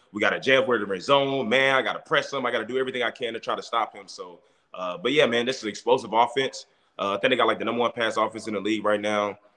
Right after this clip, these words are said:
Uh, but it's crazy, man. And this is, this is a weird stat. I was, you know, talking to my coach, like, I, I played Kansas City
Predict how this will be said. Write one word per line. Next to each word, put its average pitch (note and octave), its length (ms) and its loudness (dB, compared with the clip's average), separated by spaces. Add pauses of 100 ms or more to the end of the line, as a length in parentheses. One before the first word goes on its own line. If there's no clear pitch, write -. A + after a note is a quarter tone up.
(200)
Uh, E2+ 360 -6 (160)
but F#2+ 240 4 (260)
it's E3+ 140 6
crazy, F3+ 340 6
man. D3 200 4
And D3 100 -2
this D3+ 140 -6
is, B2+ 80 -20
this C#3 200 -10
is C3 120 -12
a A2+ 40 2
weird C#3 280 0
stat. C#3+ 260 2
I B2+ 80 4
was, B2+ 180 -6 (160)
you A#2+ 100 -12
know, A#2 100 -4
talking A#2+ 220 -2
to A2 60 -8
my F#2+ 80 -4
coach, C#3+ 300 -10
like, F2+ 260 -8 (680)
I, D#3 160 4 (120)
I C#3+ 80 4
played E3+ 320 0
Kansas D#3 360 -4
City C#3+ 460 -4